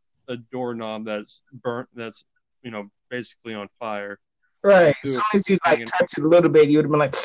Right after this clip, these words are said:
Speaker 2: "Ah, fuck, hot."
Speaker 1: Mm-hmm. Exactly. It'll scorch your hand,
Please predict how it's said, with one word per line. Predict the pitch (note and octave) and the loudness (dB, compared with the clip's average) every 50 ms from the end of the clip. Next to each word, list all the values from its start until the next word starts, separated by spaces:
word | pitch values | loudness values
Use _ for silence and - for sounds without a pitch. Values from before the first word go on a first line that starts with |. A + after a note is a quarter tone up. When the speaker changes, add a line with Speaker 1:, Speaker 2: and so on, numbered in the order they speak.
| - - - | -4 -4 -2
Speaker 2:
"Ah, | - F#3 F3+ E3+ C3+ A2+ - - | -2 -2 -2 -2 -8 -12 -12 -4
fuck, | - D3+ C#3 - _ _ _ _ _ _ _ - | -2 -2 -2 -4 _ _ _ _ _ _ _ -4
hot." | - D3 B2+ F3+ _ _ - - - _ - C#3 | -2 -2 -2 -2 _ _ -20 -20 -20 _ -16 -16
Speaker 1:
Mm-hmm. | C3 _ _ A#2+ A#2 A#2+ B2 _ _ _ _ _ _ _ _ _ _ _ _ _ _ - | -16 _ _ -20 -20 -20 -20 _ _ _ _ _ _ _ _ _ _ _ _ _ _ -14
Exactly. | B2+ A#2+ B2 C3 B2 A#2 - - G#2+ G2+ G2 _ _ _ _ _ _ _ _ _ _ _ _ _ _ _ _ _ _ _ _ _ _ _ _ _ _ _ _ _ _ _ | -14 -10 -8 -10 -10 -10 -12 -16 -18 -18 -18 _ _ _ _ _ _ _ _ _ _ _ _ _ _ _ _ _ _ _ _ _ _ _ _ _ _ _ _ _ _ _
It'll | - A2+ G#2 | -16 -16 -16
scorch | - - - C#3 C3+ C3 C3 - | -16 -18 -10 -8 -8 -8 -10 -14
your | B2+ B2+ B2 A#2 | -14 -12 -12 -10
hand, | A#2 A#2 A#2 A#2+ A#2 A2+ G#2 | -10 -12 -12 -12 -14 -16 -18